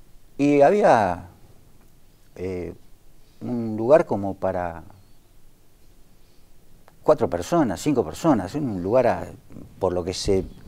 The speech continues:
podía ver ahí. No, trepamos a esa piedra y quedamos en ese, en ese balcón, esa especie de balcón. Y adelante había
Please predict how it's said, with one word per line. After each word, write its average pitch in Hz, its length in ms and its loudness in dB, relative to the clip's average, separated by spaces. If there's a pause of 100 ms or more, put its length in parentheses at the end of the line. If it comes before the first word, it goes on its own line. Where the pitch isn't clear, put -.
(320)
podía 127 400 8
ver 131 180 8
ahí. 135 340 6 (3000)
No, 107 200 -2
trepamos 147 520 6
a 143 40 2
esa 135 200 6
piedra 165 400 6 (640)
y 117 100 2
quedamos 143 340 4
en 139 100 2
ese, 135 280 0
en 131 100 -2
ese 147 140 -2
balcón, 123 460 0
esa 101 160 -10
especie 104 340 -6
de 101 60 0
balcón. 87 300 -6 (1300)
Y 131 60 4
adelante 165 320 8
había 185 400 10